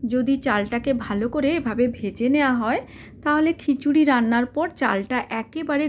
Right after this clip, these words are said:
গলে গিয়ে মিশে যাবে না, একটু দানা দানা থাকলেই খিচুড়িটা খেতে বেশি ভালো হয়। এখানে একটি ছোট্ট টিপস বলে দিই, এই চালটি ভেজে নেওয়ার সময়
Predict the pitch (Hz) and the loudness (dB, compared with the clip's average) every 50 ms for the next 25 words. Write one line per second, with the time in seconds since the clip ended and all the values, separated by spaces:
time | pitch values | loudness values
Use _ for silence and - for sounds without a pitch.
0 | 247 220 247 233 226 240 277 285 240 247 285 349 381 320 254 226 214 - - 208 | 0 2 2 2 2 2 2 2 2 2 2 2 4 4 4 4 2 0 -4 -4
1 | 202 208 185 202 202 185 180 180 180 - - - - - - - - - - 320 | -4 -4 -4 -4 -4 -6 -6 -6 -8 -8 -10 -12 -18 -20 -20 -20 -10 -4 -4 -4
2 | 311 - - 381 381 285 302 285 262 262 277 277 285 294 285 294 294 285 - 254 | -4 -2 -2 0 0 2 4 4 4 4 4 2 2 2 2 2 0 -2 -4 -6
3 | 220 214 - 233 240 302 403 415 - - 247 240 - 214 196 214 202 233 240 - | -6 -6 -4 -2 -2 -2 -2 -4 -6 -6 -8 -6 -6 -6 -6 -6 -6 -6 -8 -8
4 | - - 247 233 - 202 190 - - 190 - - - 415 - - - - - - | -6 -6 -8 -6 -6 -6 -8 -6 -8 -10 -6 -2 0 0 0 -2 -6 -20 -20 -20
5 | - - 220 208 220 220 202 190 185 185 - 180 180 - 247 - - _ _ _ | -8 -6 -4 0 2 2 2 2 0 -2 -4 -8 -10 -10 -12 -14 -18 _ _ _
6 | - - - _ - 294 285 - - 359 392 403 403 415 403 440 427 427 - - | -20 -20 -4 _ 2 2 2 0 -4 -4 -4 -4 -4 -2 -2 -2 -2 -2 -2 -4
7 | 320 302 302 - 330 330 330 - 294 285 285 - - - - 311 311 311 311 262 | -4 -4 -4 -6 -8 -8 -4 -4 -4 -4 -4 -6 -10 -8 -4 -4 -2 -2 0 2
8 | 277 285 320 381 453 - - 233 226 226 233 - 240 202 202 208 208 - 311 302 | 2 2 2 0 -2 -2 -2 0 0 0 -2 -2 -2 -2 -2 -2 -2 -2 -4 -2
9 | 277 247 254 240 254 277 277 277 285 285 294 302 302 - - 339 302 269 262 302 | 0 0 0 2 2 2 2 4 4 2 0 -2 -4 -6 -4 0 2 2 2 2